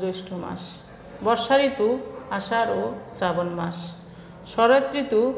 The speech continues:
ভাদ্র ও আশ্বিন মাস, হেমন্ত ঋতু কার্তিক ও অগ্রহায়ণ মাস, শীত ঋতু পৌষ ও মাঘ মাস, বসন্ত ঋতু ফাল্গুন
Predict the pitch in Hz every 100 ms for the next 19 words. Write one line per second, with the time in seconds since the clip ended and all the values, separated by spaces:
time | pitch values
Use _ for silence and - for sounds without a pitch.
0 | - - 190 185 185 240 240 185 233 262
1 | - - 180 - 185 180 175 165 - -
2 | - - - - 196 233 269 262 285 285
3 | 277 208 247 - - - - 214 208 -
4 | 262 285 - 185 190 190 - 185 170 180
5 | 190 190 175 165 175 170 170 - - -
6 | - - - - - - 262 269 277 277
7 | 214 208 269 - - - - 214 214 269
8 | - - 190 208 262 - 185 175 170 175
9 | 175 170 - - - - - - - -
10 | - - 214 262 269 277 285 262 208 233
11 | 254 - - - 196 196 196